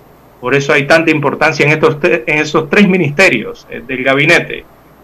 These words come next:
a los cuales se suman entonces otros ministerios como el mides, el nuevo ministerio, ¿verdad?, de Desarrollo Social, que deben trabajar conjuntamente, y así otros más, ¿no? Pero principalmente el rol del Ministerio de Educación.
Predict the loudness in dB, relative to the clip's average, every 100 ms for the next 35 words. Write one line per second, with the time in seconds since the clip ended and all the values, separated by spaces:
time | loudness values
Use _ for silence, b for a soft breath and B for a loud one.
0 | -8 -6 -2 2 4 2 -2 -2 0 0
1 | -2 -2 -2 -2 -2 -2 -2 -4 -2 0
2 | 0 -2 -6 -4 2 2 2 0 -6 -18
3 | -20 -20 -20 -20 -18 -8 4 4 4 0
4 | -4 -4 -2 2 2 0 -4 0 2 0
5 | -4 -20 -20 -20 -8 -2 0 0 -2 0
6 | 2 2 -2 0 2 2 0 -6 -6 -4
7 | -4 -4 -4 -2 -4 -6 -10 -8 -4 -2
8 | -2 -4 -12 -16 -20 -20 _ -8 2 2
9 | 6 6 6 2 -2 -2 -6 -10 -8 -4
10 | 0 2 4 4 4 2 2 2 4 4
11 | 4 4 4 4 2 -2 -4 0 0 2
12 | 0 0 0 0 -4 -6 -8 -12